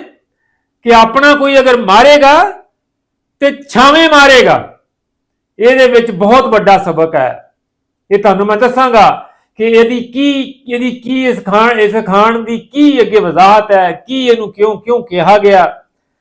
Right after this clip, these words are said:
ਤੇ ਇਹਦਾ ਪੰਜਾਬ ਦੇ ਨਾਲ ਤੇ ਪੰਜਾਬੀਆਂ ਦੇ ਨਾਲ ਤੇ ਕੀ ਤਾਲੁਕ ਹੈਗਾ ਤੇ ਕੀ ਬਣਾਇਆ ਇੱਥੇ।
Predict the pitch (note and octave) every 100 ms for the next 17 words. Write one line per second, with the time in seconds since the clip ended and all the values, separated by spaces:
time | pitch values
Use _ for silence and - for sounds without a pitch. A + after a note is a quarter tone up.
0 | _ _ _ A3 A#3 B3 A#3 A#3 G3 F#3+
1 | G#3 A3+ A#3+ B3+ A#3+ A#3+ A#3+ A#3 A3+ F#3+
2 | F#3 F#3+ A3 A#3+ A#3+ A#3 A3 A3+ A3+ G#3
3 | G3+ G#3+ B3+ A#3+ E3+ E3+ D#3+ D#3 F3+ F#3+
4 | G3+ B3 C4 G3 F#3 F3+ G3 F#3+ D3+ C3